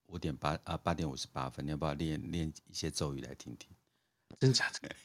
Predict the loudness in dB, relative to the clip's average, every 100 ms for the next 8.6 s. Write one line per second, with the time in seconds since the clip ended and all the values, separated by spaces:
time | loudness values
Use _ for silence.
0 | 6 10 10 10 8 8 4 2 -14 -2
1 | 0 0 -2 -4 0 -2 -2 0 0 0
2 | -6 -8 -10 -4 4 4 4 -4 -12 -12
3 | _ 2 2 2 -6 -8 -8 -8 _ 6
4 | 6 4 4 2 -4 -6 -12 -16 _ _
5 | 12 12 12 12 12 12 12 12 12 12
6 | 10 12 12 12 10 10 8 8 12 12
7 | 12 12 12 12 12 12 12 10 8 8
8 | 6 6 4 -2 -2 -4